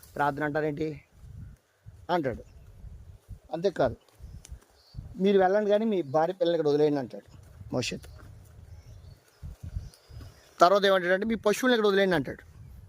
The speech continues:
అంటే మీరు పూర్తిగా వెళ్ళి, పూర్తిగా వాడికి దూరంగా ఉండి, దేవునికి దగ్గరగా ఉండి, దేవుణ్ణి ఆరాధించడం, దేవుణ్ణి పూజించడం, దేవుణ్ణి మహింపరచడం వాడికి ఇష్టం ఉండదు.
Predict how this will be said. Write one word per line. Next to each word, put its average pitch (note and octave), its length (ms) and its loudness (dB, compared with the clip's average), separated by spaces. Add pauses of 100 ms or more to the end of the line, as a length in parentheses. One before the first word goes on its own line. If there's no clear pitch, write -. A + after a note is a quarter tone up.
(720)
అంటే F#3 160 -2
మీరు G#3 220 4
పూర్తిగా A3 460 2
వెళ్ళి, G3+ 500 2 (880)
పూర్తిగా G#3 280 2
వాడికి G3+ 280 4
దూరంగా F#3+ 420 4
ఉండి, F3 340 2
దేవునికి E3 380 0
దగ్గరగా D#3+ 400 2
ఉండి, D#3+ 420 0 (760)
దేవుణ్ణి E3+ 300 4
ఆరాధించడం, E3 640 -2
దేవుణ్ణి D3+ 300 0
పూజించడం, D3+ 680 -10 (960)
దేవుణ్ణి G3+ 300 -2
మహింపరచడం G3 480 0
వాడికి F3 160 0
ఇష్టం G3 200 -4
ఉండదు. D#3+ 220 -4